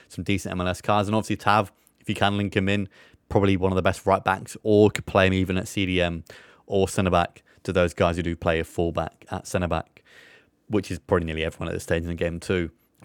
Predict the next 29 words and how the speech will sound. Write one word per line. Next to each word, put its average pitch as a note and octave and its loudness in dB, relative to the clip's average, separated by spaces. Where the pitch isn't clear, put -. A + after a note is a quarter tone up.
But B2+ 6
obviously C3+ 6
next C3+ 2
week G#2+ 2
is A#2 6
meant G#2+ 2
to G2 -4
be F#2 4
the F#2 0
finale F#2 0
of A#2 6
Team G#2+ 2
of G2+ 2
the F#2 -2
Season, F#2 0
it's F#2 0
gonna G2 0
be - -8
Ultimate G2+ 4
Tots. - 0
And C#3 6
supposedly F3+ 6
it's - -2
meant C#3 2
to C3 0
be, G#2+ 2
again, D#3 8
everyone F3+ 8
knows D3 8